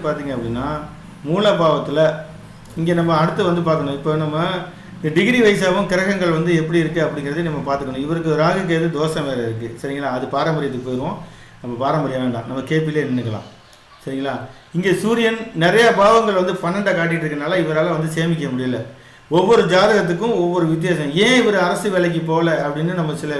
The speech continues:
விஷயங்கள்லாம் இருக்கு. அதை நான் போன ஜாதகத்திலே உங்களுக்கு வந்து விளக்கம் கொடுத்துருக்கேன். அரசு வேலைக்கு போகணும்னா கே பி முறையில என்ன பாவ தொடர்பு இருக்கணும், நிறைய பாவங்களை வந்து பத்து தொடர்பு கொண்டிருக்கணும். ஆனா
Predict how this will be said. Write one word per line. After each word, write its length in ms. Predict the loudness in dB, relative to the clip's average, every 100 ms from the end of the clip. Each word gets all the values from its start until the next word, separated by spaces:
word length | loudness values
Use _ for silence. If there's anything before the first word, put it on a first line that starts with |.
| -6
விஷயங்கள்லாம் 560 | -4 -2 -2 -2 -2 -4
இருக்கு. 280 | -4 -4 -6 -8 -16 -20 -12
அதை 100 | -6 -4
நான் 160 | -4 -2
போன 180 | 0 2
ஜாதகத்திலே 480 | 2 2 0 0 0
உங்களுக்கு 300 | 0 0 -2
வந்து 180 | -4 -2
விளக்கம் 300 | -2 -2 -4
கொடுத்துருக்கேன். 420 | -6 -6 -6 -6 -6
அரசு 180 | -4 -2
வேலைக்கு 220 | -2 -2 -4
போகணும்னா 280 | -6 -6 -8 -4
கே 80 | -4
பி 60 | -4 -6
முறையில 260 | -4 -4 -4
என்ன 140 | -4 -6 -2
பாவ 160 | -2 -2
தொடர்பு 300 | -4 -6 -6
இருக்கணும், 320 | -6 -6 -8 -10 -16 -20 -4
நிறைய 180 | 2 6 6 6
பாவங்களை 320 | 4 2 0
வந்து 160 | 0 -2 0
பத்து 200 | -2 -2 -2
தொடர்பு 260 | 0 0 -2
கொண்டிருக்கணும். 500 | -4 -4 -4 -4 -6 -10 -20 -12
ஆனா 120 | 0